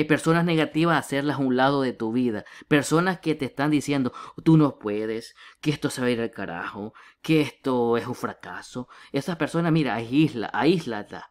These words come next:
Gente envidiosa, aíslala. Gente perdedora, a un lado. O gente que se cree que todo lo sabe, que tú le dices algo, "Oh, ay no, yo lo sé".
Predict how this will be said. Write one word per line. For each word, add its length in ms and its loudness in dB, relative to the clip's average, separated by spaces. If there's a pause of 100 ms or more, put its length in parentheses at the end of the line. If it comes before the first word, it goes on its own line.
(140)
Gente 360 0
envidiosa, 800 2 (100)
aíslala. 840 -2 (240)
Gente 340 0
perdedora, 920 2 (140)
a 120 2
un 240 4
lado. 500 0 (880)
O 140 0
gente 320 2
que 80 -2
se 160 0
cree 200 -2
que 100 -2
todo 300 4
lo 120 6
sabe, 320 0
que 80 -4
tú 140 0
le 80 2
dices 200 0
algo, 220 -6 (200)
"Oh, 260 -6 (160)
ay 240 -2
no, 320 -6 (120)
yo 140 0
lo 120 0
sé". 280 -8